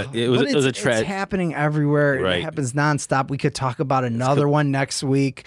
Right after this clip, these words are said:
Speaker 2: 'cause we're not gonna fix that system.
Speaker 1: Right.
Speaker 2: You know, you know it's gonna happen. Yeah, the Super Bowl only happens once a year.
Speaker 1: Right.
Speaker 2: You know, um, I've been to a parade. I was at the Cavs championship parade.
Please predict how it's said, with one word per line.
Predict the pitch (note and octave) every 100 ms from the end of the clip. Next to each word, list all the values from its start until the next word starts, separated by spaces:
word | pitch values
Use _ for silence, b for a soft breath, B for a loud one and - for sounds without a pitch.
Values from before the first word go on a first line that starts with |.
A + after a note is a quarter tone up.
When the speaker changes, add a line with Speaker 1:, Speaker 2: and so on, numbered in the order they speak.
| B B
Speaker 2:
'cause | - A2
we're | A2
not | A#2+
gonna | D3+ C3+
fix | - D3+ -
that | C#3 C3+
system. | - B2 - C3 B2+ C3+
Speaker 1:
Right. | F#2 E2 -
Speaker 2:
You | E3
know, | D#3
you | D3 C3+
know | C#3 D3+
it's | D3
gonna | D3+ C#3+
happen. | C#3+ D3
Yeah, | C3+
the |
Super | - D#3 D3
Bowl | D3
only | D3+ D3
happens | D3 C#3+ C3+
once | C3+ C3+ -
a | D3
year. | C3+ B2+ B2 A#2+
Speaker 1:
Right. | - F2 F2 -
Speaker 2:
You | D#3
know, | C#3+ B2 B2
um, | C#3 C3 A#2+ A#2 A2 A2
I've | B2 C#3+
been | C#3+ D3+
to | C#3+ C#3 C3+
a | C3
parade. | - C3+ A#2 A#2+ B2
I | C3 B2
was | B2 B2 A#2+
at | A2+
the | B2+
Cavs | B2 B2 -
championship | C3+ A#2+ B2+ A2 B2
parade. | - A#2 A2+ A#2